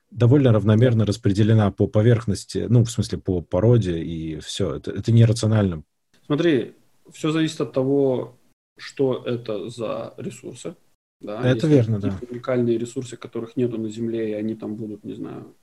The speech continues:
Speaker 2: что-то такое, там, не знаю, делать, что, что не могут наши земные минералы,
Speaker 1: Мгм.
Speaker 2: а, то как бы это будет стоить тех денег, сто-, это будет стоить тех ресурсов, чтобы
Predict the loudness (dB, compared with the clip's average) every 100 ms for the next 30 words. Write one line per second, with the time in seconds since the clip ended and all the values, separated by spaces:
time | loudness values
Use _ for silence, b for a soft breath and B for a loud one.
0 | _ _ -20 -4 -4 -4 -10 -8 -2 -2
1 | -2 -6 -8 -8 -10 -6 -2 -2 -4 -8
2 | -18 -12 -10 -10 -12 -14 b b b b
3 | -4 2 2 2 -2 -4 -6 -6 -8 -6
4 | -4 -2 -2 -2 -2 -4 -4 -6 -12 _
5 | B B 2 4 4 2 -2 -4 -2 -4
6 | -6 -4 -6 -8 -10 -6 -8 -6 -4 -4
7 | -6 -10 _ _ _ -10 -4 -4 0 0
8 | 0 -2 -20 _ _ _ -16 0 4 4
9 | 4 0 -16 _ _ _ 0 0 0 2
10 | 2 2 -2 _ -8 2 4 4 2 2
11 | 2 2 4 2 2 -4 -2 -6 -4 -4
12 | -6 -8 -4 -2 0 -2 -4